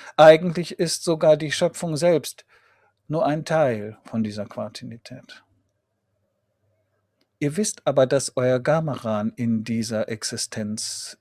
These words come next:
ist und dass er die Fähigkeit hat, dieses zu verstehen, was um ihn herum existiert. Und ein eben solcher Gamaran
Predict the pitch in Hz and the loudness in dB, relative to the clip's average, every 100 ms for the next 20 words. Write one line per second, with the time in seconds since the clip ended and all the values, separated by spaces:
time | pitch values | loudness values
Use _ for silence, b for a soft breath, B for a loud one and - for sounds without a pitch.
0 | _ - 104 - - - _ _ _ _ | _ -10 -8 -8 -10 -18 _ _ _ _
1 | _ _ _ _ _ _ _ _ _ _ | _ _ _ _ _ _ _ _ _ _
2 | _ - 139 127 120 - 170 175 156 156 | _ -4 0 0 -2 -6 -2 0 -2 -6
3 | - 151 127 - 113 - 113 - - - | -6 -4 -4 -8 -10 -8 -8 -8 -14 -16
4 | _ _ _ _ _ _ _ _ _ _ | _ _ _ _ _ _ _ _ _ _
5 | _ b b b b - 127 143 165 - | _ b b b b -8 -4 -4 -6 -8
6 | - 156 151 - 131 107 104 104 - - | -10 -10 -10 -6 -4 -4 -6 -6 -8 -12
7 | 120 110 107 107 104 113 - 123 104 101 | -10 -8 -8 -8 -10 -14 -18 -12 -8 -8
8 | 92 - - - - 127 120 - - - | -10 -14 -16 -14 -16 -18 -20 -20 -20 -20
9 | _ _ _ _ _ _ _ _ _ _ | _ _ _ _ _ _ _ _ _ _
10 | _ _ _ _ _ _ _ _ _ 131 | _ _ _ _ _ _ _ _ _ -6
11 | 131 135 139 - 190 214 208 190 180 - | -2 -2 -2 -2 -2 -2 -4 -2 -2 -4
12 | 165 165 151 127 - 117 120 135 | -8 -6 -6 -8 -8 -4 -4 -4